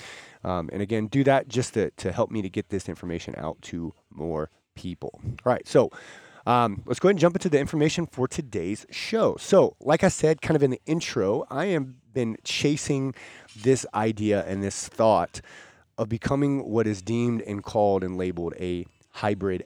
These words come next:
athlete. Now, disclaimer, before we jump deep into this, I just wanna share that I am but an amateur in this game of a hybrid athlete. My majority of my background comes primarily from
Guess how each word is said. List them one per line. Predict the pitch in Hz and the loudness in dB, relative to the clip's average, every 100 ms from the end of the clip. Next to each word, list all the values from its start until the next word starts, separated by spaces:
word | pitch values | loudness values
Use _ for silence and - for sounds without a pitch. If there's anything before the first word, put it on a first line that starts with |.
| - | -6
athlete. | 92 - - 69 | -8 -8 -10 -8
Now, | 98 - | -6 -8
disclaimer, | 104 - - 127 139 139 135 - - | -6 -6 0 2 4 4 2 -6 -14
before | - 101 131 | -12 -6 -2
we | 127 | 0
jump | 120 123 110 - _ _ _ _ 104 | 0 0 -2 -4 _ _ _ _ _
deep | - 131 - | -6 -6 -4
into | 113 120 - 104 | -4 -4 -4 -4
this, | 87 85 - - - - - | -4 -4 -6 -14 -20 -18 -8
I | |
just | 107 - | -6 -2
wanna | 127 | -2
share | 113 113 | 0 0
that | 101 - | 0 -2
I | 110 | 0
am | 123 107 107 | 0 0 -2
but | 98 107 - | 0 -2 -2
an | 98 95 | -6 -8
amateur | 101 117 131 143 160 - | -6 -6 -4 -4 -4 -4
in | 110 | -4
this | 113 107 | -2 -4
game | 101 101 113 | -4 -4 -4
of | - 98 92 - | -4 -4 -4 -6
a | 85 | -6
hybrid | 92 90 | -6 -4
athlete. | 73 90 - 101 98 | -6 -6 -6 -6 -6
My | 95 101 104 98 - _ _ _ | -6 -4 -2 -4 -6 _ _ _
majority | 107 110 110 139 151 | -6 -4 2 4 6
of | 123 | 4
my | 117 | 2
background | 110 107 110 107 107 | 2 0 0 -2 -2
comes | - 101 98 - | -4 -4 -6 -8
primarily | - 101 95 98 104 98 | -8 -6 -2 -2 -2 -2
from | 90 - 90 87 87 | -4 -6 -4 -6 -8